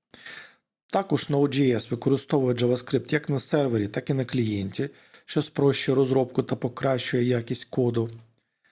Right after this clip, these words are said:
Розвинена екосистема з доступом до понад мільйона пакетів через N P M, YARN або P N P M прискорює розробку та надає готові рішення.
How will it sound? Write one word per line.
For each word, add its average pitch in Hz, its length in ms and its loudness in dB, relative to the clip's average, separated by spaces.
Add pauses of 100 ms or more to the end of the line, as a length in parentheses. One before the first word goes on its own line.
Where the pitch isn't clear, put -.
(320)
Розвинена 156 680 2
екосистема 165 800 2
з 117 60 -2
доступом 123 540 0
до 123 100 2
понад 120 360 -2
мільйона 127 420 2
пакетів 113 500 -2
через 117 400 -4
N 127 160 -4
P 117 360 -2
M, 98 200 -10
YARN 117 460 -2
або 117 220 -2
P 120 220 -6
N 131 100 -8
P 175 240 2
M 196 80 2 (380)
прискорює 147 560 4
розробку 135 540 2
та 175 120 2
надає 127 400 2
готові 123 420 0
рішення. 117 580 -2